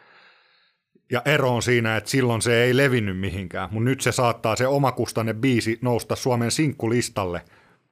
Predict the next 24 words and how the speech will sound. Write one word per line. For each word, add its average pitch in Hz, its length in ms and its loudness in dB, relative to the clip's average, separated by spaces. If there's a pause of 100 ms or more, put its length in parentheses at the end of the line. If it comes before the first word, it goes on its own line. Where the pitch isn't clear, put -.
(160)
koska 113 260 -2
se 123 140 0
leviää 117 340 2
jossain 113 360 -2
TikTokissa 104 680 -6 (320)
ja 104 100 -4
saa 110 180 0
siellä 107 320 0
niinku 95 400 -8 (160)
samastumispintaa 95 960 -4
ja 98 240 -4
resonoi 104 460 -2
siellä 98 240 -4
ihmisiin. 92 560 -6 (440)
Ja, 110 240 -2 (1000)
ja 107 240 0 (100)
niinku 107 340 -4 (200)
siinä 117 220 2
ei 123 120 4
oo 117 300 2
mitään 110 500 -2
alan, 117 420 0 (200)
alan 135 360 2
tota 104 460 -2